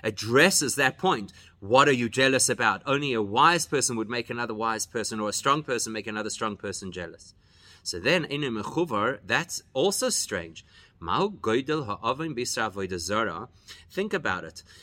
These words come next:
Now that we have clarified that the truth is avodah zara has no power, so why is it such a terrible avera? Lo yelech ha'elekim achem reitasa goymer, keven she'ino metzias klal. Think about it logically. If you want to say that there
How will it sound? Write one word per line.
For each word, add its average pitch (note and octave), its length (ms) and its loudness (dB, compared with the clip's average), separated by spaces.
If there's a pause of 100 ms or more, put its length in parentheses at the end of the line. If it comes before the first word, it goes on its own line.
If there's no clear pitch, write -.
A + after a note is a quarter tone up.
Now B2+ 180 8
that G3 140 0
we D#3+ 80 4
have D3 180 0
clarified C3+ 800 2
that A2+ 160 -2
the A#2+ 80 -2
truth F3+ 340 4
is D3+ 200 0
avodah B2 340 2
zara A#2+ 260 4
has C#3+ 540 2
no C3 320 4
power, E3+ 460 4
so B2 120 -4
why B2+ 200 2
is E3 100 -4
it E3+ 100 -8
such D#3+ 200 -4
a E3 40 -8
terrible D#3 460 -2
avera? E3+ 480 0 (420)
Lo A2+ 120 2
yelech E3+ 300 4
ha'elekim D3+ 460 2
achem D3 220 0
reitasa D3 480 4
goymer, D#3+ 380 2 (260)
keven F3+ 300 -4
she'ino A3+ 300 -2
metzias C4 460 -2
klal. E2+ 340 -6 (580)
Think C4 180 -2
about C#4 200 6
it A#3 60 6
logically. G#3 480 4 (280)
If C#4+ 420 0
you E3 140 4
want F3 240 2
to E3 80 -2
say E3+ 200 4
that E3+ 180 0
there E3+ 160 2